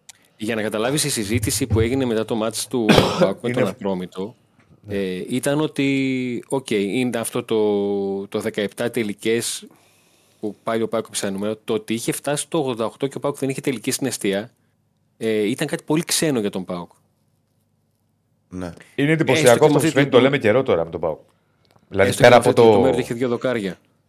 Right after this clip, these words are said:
Speaker 3: Ναι, πέρα από το... την καλή δουλειά που έχει γίνει, το transition κτλ, η αποτελεσματικότητα του παοκ φετινή είναι,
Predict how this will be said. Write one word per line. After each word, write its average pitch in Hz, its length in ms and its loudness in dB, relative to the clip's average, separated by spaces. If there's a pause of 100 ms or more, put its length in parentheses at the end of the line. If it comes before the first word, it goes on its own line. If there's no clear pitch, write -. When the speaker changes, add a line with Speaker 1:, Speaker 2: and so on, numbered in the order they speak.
(100)
Speaker 3:
Ναι, 104 240 2
πέρα 107 240 2
από 117 160 0
το... 95 460 -2 (720)
την 87 100 -20
καλή 90 200 0
δουλειά 92 180 0
που 85 100 -8
έχει 78 100 -16
γίνει, 95 140 -8
το 113 180 -4
transition 87 460 -6
κτλ, 80 220 -2 (140)
η 95 40 -2
αποτελεσματικότητα 90 720 -6
του - 80 -14
παοκ 110 280 0
φετινή 95 520 -8
είναι, 143 400 -10